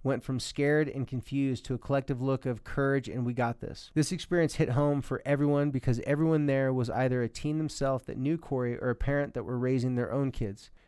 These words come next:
No one was the same after Corey's death in that community. It had changed them all, and this experience softened even the hardest hearts. Some people confessed that previously to Corey's death, they might have thought that suicide was selfish or for weak people.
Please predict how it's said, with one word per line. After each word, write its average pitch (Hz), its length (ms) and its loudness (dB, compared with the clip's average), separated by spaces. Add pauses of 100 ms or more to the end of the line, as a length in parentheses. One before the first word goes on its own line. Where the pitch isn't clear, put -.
No 165 200 8
one 196 100 6
was 151 140 6
the 135 80 4
same 127 460 2
after 123 260 -4
Corey's 131 300 2
death 120 200 2
in 120 80 -4
that 101 160 -4
community. 110 460 -4 (240)
It 131 100 0
had 131 120 2
changed 139 320 2
them 127 120 4
all, 107 260 0 (540)
and 127 140 2
this 143 160 4
experience 147 480 0 (420)
softened 135 520 4
even 131 280 0
the 120 80 0
hardest 117 300 0
hearts. - 440 -6 (440)
Some 175 220 6
people 190 260 8
confessed 156 480 6
that - 140 -4
previously 156 500 6
to 139 60 0
Corey's 143 360 2
death, 123 360 2
they 135 100 2
might 131 240 4
have 127 120 2
thought 120 340 0 (260)
that 131 160 -4
suicide 135 520 6
was 117 140 0
selfish 131 640 2
or 123 80 -2
for 127 180 2
weak 127 220 4
people. 113 440 0